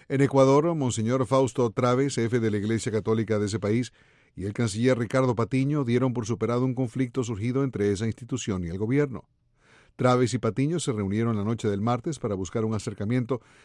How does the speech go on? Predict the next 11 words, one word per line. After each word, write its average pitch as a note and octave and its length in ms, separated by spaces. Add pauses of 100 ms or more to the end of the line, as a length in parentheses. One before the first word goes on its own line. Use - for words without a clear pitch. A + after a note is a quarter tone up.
y C#3 120
solucionar D3 520
el D3 140
impasse B2+ 420
que D#2 120
comenzó F2+ 360
el A#2 60
veintiocho A#2 500
de G#2+ 80
agosto, G2+ 300
jueves. - 460